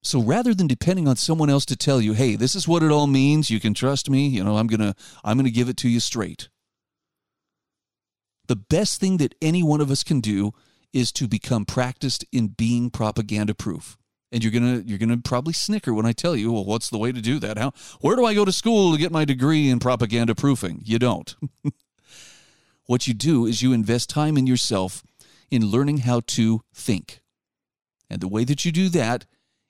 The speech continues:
is you read things that are above your head.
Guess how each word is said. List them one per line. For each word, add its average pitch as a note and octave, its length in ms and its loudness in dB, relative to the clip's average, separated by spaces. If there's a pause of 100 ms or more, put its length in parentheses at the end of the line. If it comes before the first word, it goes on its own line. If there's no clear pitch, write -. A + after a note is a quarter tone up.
is B2+ 360 0
you A#2+ 280 -2
read A#2+ 360 0
things B2+ 420 0
that A#2 180 -2
are A2 200 -2
above A2 580 -2 (280)
your A2 200 0
head. G#2+ 380 -4